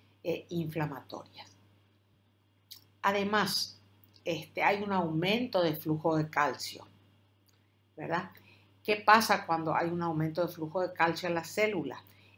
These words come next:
Este calcio tiene un papel esencial en la regulación de la actividad de la tripsina.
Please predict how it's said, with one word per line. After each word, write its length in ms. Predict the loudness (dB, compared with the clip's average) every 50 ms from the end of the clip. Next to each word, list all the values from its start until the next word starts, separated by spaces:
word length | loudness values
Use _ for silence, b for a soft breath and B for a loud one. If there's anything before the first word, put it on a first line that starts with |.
| b b
Este 380 | -2 0 0 0 -2 -4 -2
calcio 460 | 2 2 4 4 2 0 -2 -6 -6
tiene 180 | -4 -4 -2 -2
un 80 | -2 -2
papel 420 | -2 -2 -2 0 -2 -2 -2 -4 -4
esencial 880 | -4 -4 -4 -2 -2 -4 -4 -4 -6 -8 -8 -2 0 2 2 2 2 0
en 160 | -4 -4 -2
la 120 | -2 -4
regulación 840 | -4 -2 -4 -4 -4 -4 -4 -4 -4 -6 -6 -6 -4 -2 -2 -2 -2
de 120 | -4 -2 -2
la 100 | -2 -2
actividad 840 | -2 -2 -4 -6 -6 -8 -12 -10 -10 -6 -4 -4 -4 -2 -2 0
de 100 | 0 0
la 260 | 0 0 -2 -4 -6 -10
tripsina. 840 | -8 -6 -6 -6 -6 -10 -10 -10 -8 -4 -4 -4 -4 -4 -8 -14